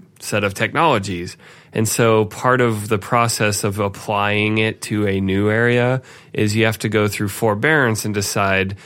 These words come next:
which of these rules are we actually going to enforce and which are we not enforcing.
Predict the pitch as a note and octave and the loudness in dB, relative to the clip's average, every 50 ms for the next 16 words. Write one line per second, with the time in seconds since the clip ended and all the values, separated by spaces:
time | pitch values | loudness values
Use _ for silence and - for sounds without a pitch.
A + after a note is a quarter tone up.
0 | - - - - - - G#2+ A2+ A#2+ C#3 C#3 - - - - A#2 A#2 A2 A2+ A#2 | -20 -20 -20 -14 -6 -2 2 4 4 4 4 2 0 0 0 0 0 0 0 0
1 | A2+ G2+ - - A2 A2+ A2+ A2+ A2 G#2+ G2+ G#2 G2+ G2+ G2+ G2+ G2 G2 G2 G2 | 0 0 0 2 2 4 4 4 4 4 2 2 2 2 2 4 4 2 2 0
2 | G2 - - - G2+ G2 G2 G#2 G2 G2 G2 F#2+ F#2 - G2+ F#2+ F#2 F#2+ F#2+ - | -2 -4 -4 -2 -2 0 0 0 2 2 0 0 -2 -2 -2 -2 -2 -2 -4 -4
3 | A2+ A2+ A2 G#2+ G#2 G2+ - G2 G2 G2 G#2 G#2 G2 - - G#2 G2 F#2+ G2 F#2+ | -2 0 0 0 0 -2 -2 -4 -2 0 -2 -2 -2 -2 -2 -2 -2 0 0 -2
4 | F#2+ F#2+ F#2+ G2 G2+ G#2+ G#2+ - - F#2+ F#2+ F#2 - - F#2 F2+ F#2 - - F2 | -2 -2 0 0 0 2 0 0 -2 -4 -8 -6 -6 -4 -4 -4 -4 -6 -6 -8
5 | F2+ F2+ F#2+ G2+ | -8 -8 -8 -10